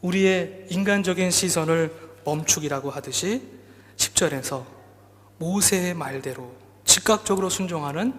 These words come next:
여호수아의 모습을 보게 됩니다. 우리 십 절 말씀 같이 한번 읽어보겠습니다. 함께 읽습니다. 시작. "여호수아는 모세가 그에게 말한 대로 아말렉과 싸우러 나가고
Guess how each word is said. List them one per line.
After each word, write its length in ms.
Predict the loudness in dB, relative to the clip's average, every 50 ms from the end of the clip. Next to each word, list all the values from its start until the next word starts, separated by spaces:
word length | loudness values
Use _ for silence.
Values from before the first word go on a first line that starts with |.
| -10 -18 -20 -20 -20 -8 -4
여호수아의 480 | -2 -2 0 0 -2 -2 -2 -6 -8
모습을 480 | -10 -8 -8 -8 -8 -6 -6 -6 -6 -6 -8 -14 -20 -20 -20 -20 -20 -20 -14
보게 160 | -10 -10 -8
됩니다. 400 | -8 -10 -12 -12 -14 -16 -18 -18 -18 -20 -20 -20 -20 -20 -20 -20 -20 -20 -20 -20 -20 -20 -20 -20 -20 -20 -20 -20 -10 -4
우리 80 | -2
십 140 | 0 4 6
절 100 | 6 6
말씀 480 | 6 2 0 0 0 -2 0 -2 -2 -2
같이 240 | -4 -4 -6 -6
한번 220 | -6 -6 -8 -8 -6
읽어보겠습니다. 720 | -6 -8 -8 -8 -8 -8 -8 -8 -8 -14 -18 -20 -20 -20 -20 -20 -20 -20 -20 -20 -20 -20 -14 -12
함께 240 | -10 -8 -8 -8 -4
읽습니다. 340 | -4 -4 -4 -4 -10 -14 -10 -8
시작. 680 | -6 -4 -4 -6 -6 -10 -8 -4 2 2 2 2 0 -6 -14 -14 -12 -12 -10 -10 -10 -12 -12 -10 2 6
"여호수아는 1000 | 8 10 10 10 8 6 6 6 6 6 8 8 10 8 8 6 2 -4 -8 -4
모세가 800 | 2 4 6 6 6 6 6 6 6 8 8 8 8 6 2 2
그에게 420 | 4 6 6 8 6 6 4 4
말한 380 | 4 4 2 4 4 2 0 0
대로 500 | -2 0 4 8 8 8 8 6 0 -8 -12 -12 -14 -14 -16 -2
아말렉과 800 | 2 4 6 6 6 6 4 2 -2 -2 2 4 6 8 6 6
싸우러 460 | 4 2 0 2 4 4 6 8 8 8
나가고 600 | 8 4 2 0 -4 -4 -6 -6 -6 -8 -10